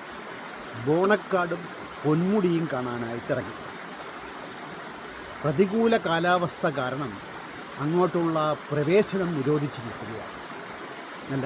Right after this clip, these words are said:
കാര്യം. ബോണക്കാട് ഞാൻ നാലാമത്തെ പ്രാവശ്യം കാണാനായിപ്പോയി.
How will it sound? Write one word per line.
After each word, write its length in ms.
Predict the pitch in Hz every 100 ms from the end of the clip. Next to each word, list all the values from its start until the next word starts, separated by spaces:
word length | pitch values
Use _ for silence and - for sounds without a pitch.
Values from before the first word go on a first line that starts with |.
| 135
കാര്യം. 260 | 113 131 - - - 120 113 98 - - - - - - - - - - 135
ബോണക്കാട് 560 | 143 180 208 220 226 214 135 - - - - - - - - 220
ഞാൻ 120 | 175 160 175
നാലാമത്തെ 600 | 196 220 247 262 - 254 175
പ്രാവശ്യം 440 | 175 170 175 185 170 -
കാണാനായിപ്പോയി. 720 | 143 147 143 135 139 117 110